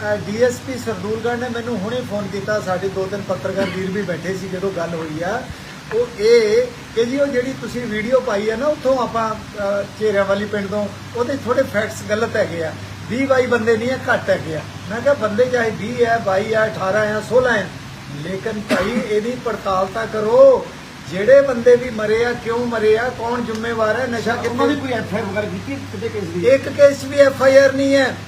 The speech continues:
Speaker 1: ਇੱਕ ਕੇਸ ਦੇ ਵਿੱਚ ਵੀ ਪੋਸਟਮਾਰਟਮ ਨਹੀਂ ਹੈ। ਕੰਪਨਸੇਸ਼ਨ ਮਿਲੇਗਾ ਤਾਂ ਮਿਲੇਗਾ ਕਿਵੇਂ? ਰਿਕਾਰਡ ਹੀ ਨਹੀਂ ਰਹਿਣ ਦਿੱਤਾ।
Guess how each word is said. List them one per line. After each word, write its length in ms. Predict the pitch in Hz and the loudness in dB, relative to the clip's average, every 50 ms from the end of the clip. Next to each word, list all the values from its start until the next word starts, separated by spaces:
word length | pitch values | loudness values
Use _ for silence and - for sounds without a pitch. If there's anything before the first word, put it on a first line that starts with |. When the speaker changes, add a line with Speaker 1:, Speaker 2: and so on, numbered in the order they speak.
| - - - - 233 | -14 -14 -12 -8 -8
Speaker 1:
ਇੱਕ 140 | 247 262 247 - - - | -8 -8 -8 -8 4 6
ਕੇਸ 180 | 269 262 262 | 6 6 6
ਦੇ 180 | - 294 285 269 | 4 0 0 2
ਵਿੱਚ 220 | 262 269 262 262 | 2 0 -2 -2
ਵੀ 120 | 262 269 269 | -2 -4 -2
ਪੋਸਟਮਾਰਟਮ 720 | - 262 254 247 247 254 254 262 262 269 262 269 262 254 | 2 2 2 2 2 0 -2 0 0 2 4 4 2 2
ਨਹੀਂ 220 | 247 269 277 277 | 2 2 4 4
ਹੈ। 220 | 277 254 220 - - - - - - | 4 4 2 -2 -8 -12 -12 -6 -4
ਕੰਪਨਸੇਸ਼ਨ 640 | 226 226 233 269 277 - - 262 269 247 269 277 254 | -4 -2 2 2 2 2 2 0 0 0 0 0 0
ਮਿਲੇਗਾ 440 | 233 226 220 240 262 269 277 285 | -2 2 4 4 6 6 6 4
ਤਾਂ 140 | 277 302 294 | 4 2 0
ਮਿਲੇਗਾ 420 | 269 247 247 262 277 285 294 302 277 | 0 0 2 4 4 6 6 4 4
ਕਿਵੇਂ? 360 | - - 294 294 294 269 220 - - - - - - | 2 0 2 2 2 2 0 -4 -8 -14 -10 -6 -6
ਰਿਕਾਰਡ 360 | 226 220 240 254 269 302 294 | -4 -2 0 2 2 2 2
ਹੀ 60 | 339 339 | 0 -2
ਨਹੀਂ 140 | 349 349 | -4 0
ਰਹਿਣ 220 | 320 294 294 294 277 | 2 2 2 4 4
ਦਿੱਤਾ। 400 | 285 269 - 262 254 - 247 | 4 4 6 4 2 2 0